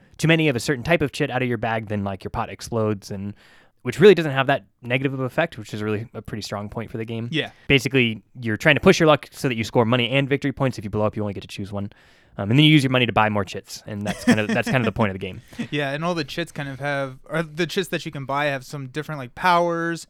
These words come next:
Speaker 1: Yeah.
Speaker 2: So, like, whenever you draw, maybe if, uh, if you've already drawn a pumpkin and you draw, um, the mushroom, I think it is, or whatever.
Speaker 1: Yeah, the
Speaker 2: Who
Speaker 1: red one.
Speaker 2: Yeah, the red one.
Speaker 1: <laughs>
Speaker 2: Then, like, you get to move even further on the track. Or there's
Speaker 1: Yeah.
Speaker 2: some that it's like if you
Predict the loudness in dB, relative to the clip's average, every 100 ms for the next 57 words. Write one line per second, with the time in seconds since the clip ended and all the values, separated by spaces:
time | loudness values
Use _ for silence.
0 | -12 -8 -8 -6 -4 -4 -6 -8 -6 -8
1 | -8 -6 -6 -6 -8 -8 -8 -10 -10 -10
2 | -8 -8 -12 _ _ -12 -8 -4 0 0
3 | -2 -6 -4 -4 -6 -10 -6 -4 -4 -4
4 | -6 -6 -8 -8 -4 -2 -2 -2 -6 _
5 | _ _ _ _ -12 -12 -10 -10 -8 -6
6 | -6 -6 -6 -6 -8 -8 -8 -8 -12 _
7 | -8 -4 -2 -2 -6 -8 -8 -6 -4 -4
8 | -4 -4 -6 -4 -2 4 6 8 8 6
9 | 6 4 2 4 4 4 0 -4 -4 -6
10 | -4 -4 -6 -6 -8 -8 -12 _ -4 -2
11 | -4 -8 -12 -12 -12 -12 -6 0 2 2
12 | 2 0 -2 -4 -4 -2 -2 -4 -6 -6
13 | -8 -10 -14 -14 -10 -8 -8